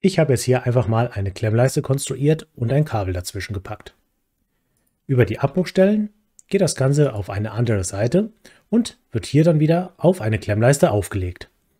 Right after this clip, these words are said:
Also ein ganz klassisches Schnittstellenkabel, was du zwischen zwei Schaltschränken verlegst. Und jetzt möchten wir auf dieser Seite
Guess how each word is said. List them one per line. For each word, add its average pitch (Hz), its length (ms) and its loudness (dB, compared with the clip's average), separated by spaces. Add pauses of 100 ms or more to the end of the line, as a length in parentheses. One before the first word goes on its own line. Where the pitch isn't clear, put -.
(180)
Also 123 180 4
ein 101 100 0
ganz 143 240 2
klassisches 123 480 2
Schnittstellenkabel, 147 920 2 (340)
was 185 160 0
du 190 300 4
zwischen 123 280 0
zwei 160 220 2
Schaltschränken 101 500 -2
verlegst. 92 540 -6 (1700)
Und 143 60 -2
jetzt 196 220 2
möchten 151 280 0
wir 101 300 0
auf 104 200 -6
dieser 147 340 2
Seite 151 500 0